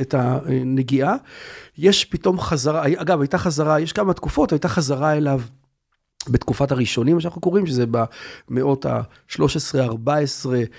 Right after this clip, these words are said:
אה, אה, בזרם האשכנזי, גרמניה ואחרים, ששם חסידי אשכנז, שהייתה, היה עיסוק גדול בתלמוד הירושלמי, והייתה חזרה לפני שלוש מאות שנה, פתאום שוב חזרה אצל הגאון מווילנה ותלמידיו, וסביב זה התפתחה גם ספרות פרשנות.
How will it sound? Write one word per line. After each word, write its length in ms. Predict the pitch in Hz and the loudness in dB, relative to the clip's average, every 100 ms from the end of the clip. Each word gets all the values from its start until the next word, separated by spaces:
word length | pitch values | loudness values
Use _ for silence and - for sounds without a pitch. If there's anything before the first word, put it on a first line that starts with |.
| - _ - | -20 _ -2
אה, 160 | 117 120 | 0 0
אה, 160 | 123 120 | 0 0
בזרם 420 | 120 113 151 147 131 | 0 2 2 2 0
האשכנזי, 760 | 120 - - 113 104 170 233 143 147 | 0 0 0 0 0 0 0 -4 -6
גרמניה 520 | 120 113 120 139 139 120 | -4 0 0 2 2 0
ואחרים, 460 | 120 - 117 135 120 | -2 -4 0 0 0
ששם 400 | 120 - 131 123 - _ - | -2 0 2 0 -6 _ -4
חסידי 500 | 135 139 123 139 139 | 0 2 2 2 0
אשכנז, 400 | - 139 127 110 | 0 0 0 0
שהייתה, 340 | 123 - 127 - - | -2 2 2 0 -4
היה 160 | 131 147 | -2 0
עיסוק 320 | 139 - 160 | 0 -2 0
גדול 240 | 139 139 | 2 2
בתלמוד 420 | 131 123 131 131 123 | 2 0 0 2 2
הירושלמי, 540 | 117 113 226 254 247 - - - | 0 0 0 2 0 -4 -18 -4
והייתה 280 | 160 180 226 | -2 0 0
חזרה 360 | 233 180 185 | 0 0 2
לפני 260 | 190 160 170 | 0 0 -2
שלוש 300 | 156 165 - | 0 0 0
מאות 180 | 165 143 | -2 0
שנה, 340 | 143 139 147 143 - - | 0 2 0 -2 -8 -8
פתאום 260 | 135 165 | 0 0
שוב 260 | 131 202 180 | 2 -2 -2
חזרה 360 | 156 139 139 | -2 0 0
אצל 200 | 135 139 | 0 -2
הגאון 300 | 120 127 143 | -2 0 0
מווילנה 360 | 135 113 139 139 | 0 0 0 0
ותלמידיו, 560 | 120 123 120 127 208 202 - - 127 | -2 -2 -2 2 4 4 0 -6 -4
וסביב 320 | - 151 156 | -2 0 0
זה 100 | 151 | 0
התפתחה 360 | - 139 143 | -2 -4 0
גם 140 | 135 127 | 0 0
ספרות 380 | - 117 135 - | -2 -2 -2 0
פרשנות. 480 | 123 104 107 101 | 0 0 -2 -4